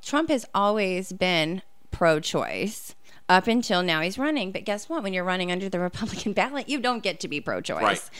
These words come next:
Speaker 1: Guess now he's pro-life. That's wonderful.
Speaker 2: Because it was like the gay marriage thing that he came out and said, "I'm not overturning gay marriage. I don't want to appoint judges that'll overturn it. It's been decided. It's done."
Speaker 1: Exactly.
Speaker 2: Yada, yada, yada. And I think everybody the same way will say Donald Trump is not going to make abortion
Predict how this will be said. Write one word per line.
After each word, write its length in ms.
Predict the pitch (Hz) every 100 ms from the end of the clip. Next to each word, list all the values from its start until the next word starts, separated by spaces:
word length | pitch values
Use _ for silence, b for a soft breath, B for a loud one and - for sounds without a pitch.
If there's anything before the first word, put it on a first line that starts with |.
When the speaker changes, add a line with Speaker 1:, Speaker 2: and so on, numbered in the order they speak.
| B B B
Speaker 1:
Guess 220 | 208 202 196
now 180 | 175
he's 120 | 202 202
pro-life. 460 | 190 175 170 143
That's 300 | 160 147 -
wonderful. 180 | 202 170
Speaker 2:
Because 180 | 208 214
it 60 |
was 140 | 202 180
like 180 | 175 -
the 80 |
gay 380 | 160 127 120 120
marriage 480 | 120 135 143 131 101
thing 260 | - 107 107
that 100 | 101
he 60 |
came 180 | - 110
out 140 | 107
and 100 | 101
said, 220 | 107 107 107 -
"I'm 240 | 123 151
not 200 | 156 135
overturning 580 | 131 120 113 - 127 120
gay 160 | 110
marriage. 380 | 107 143 185 180
I 60 | 139
don't 120 | 113
want 100 | 107
to 20 |
appoint 260 | 98 - 95
judges 380 | 117 147 160 147
that'll 180 | 160 156
overturn 460 | 156 151 - 139
it. 100 | 143
It's 160 | 127 -
been 160 | 104
decided. 420 | 95 - 135 139 135
It's 200 | 104 -
done." 480 | 131 131 127 131 185
Speaker 1:
Exactly. 560 | 175 175 143 131 123
Speaker 2:
Yada, 220 | 120 117
yada, 160 | 113 107
yada. 200 | 110 107
And 120 | 165
I 60 | 156
think 180 | 165 147
everybody 320 | 151 147 139
the 100 | 123
same 300 | - 117 113
way 160 | 143 170
will 140 | 123
say 160 | - 117
Donald 280 | 151 170
Trump 160 | 139 131
is 80 | 107
not 140 | 120
going 180 | 120 120
to 60 | 113
make 180 | 110
abortion 600 | 107 101 107 101 104 98